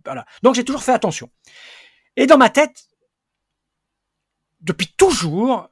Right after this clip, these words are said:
je m'étais dit, c'est, c'est, c'est peut-être un peu con à comprendre, hein, mais tu ne dépasseras jamais les soixante-quinze kilos. C'était, c'était une, une fixette dans ma tête.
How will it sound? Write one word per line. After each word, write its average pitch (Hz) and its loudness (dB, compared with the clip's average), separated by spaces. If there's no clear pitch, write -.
je 156 -4
m'étais 208 0
dit, 220 -2
c'est, - -10
c'est, 156 -14
c'est - -18
peut-être 156 -6
un 147 -4
peu 165 -4
con 175 -2
à 143 0
comprendre, 190 -4
hein, 196 -2
mais 226 0
tu 233 2
ne 233 8
dépasseras 233 0
jamais 196 0
les 190 -4
soixante-quinze 175 -8
kilos. - -16
C'était, 151 0
c'était - 0
une, 208 2
une 170 -8
fixette 220 -2
dans 196 0
ma 170 2
tête. - -14